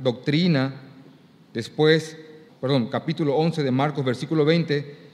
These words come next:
"Pasando por la mañana", eso fue a la mañana siguiente, "vieron que la higuera se había secado". Entonces, pueden escribir al lado de Marcos, capítulo once, versículo veinte, martes,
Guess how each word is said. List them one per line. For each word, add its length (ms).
"Pasando 540
por 100
la 100
mañana", 360
eso 140
fue 280
a 80
la 100
mañana 340
siguiente, 680
"vieron 400
que 160
la 120
higuera 520
se 160
había 320
secado". 420
Entonces, 460
pueden 240
escribir 420
al 100
lado 180
de 100
Marcos, 560
capítulo 480
once, 380
versículo 460
veinte, 680
martes, 680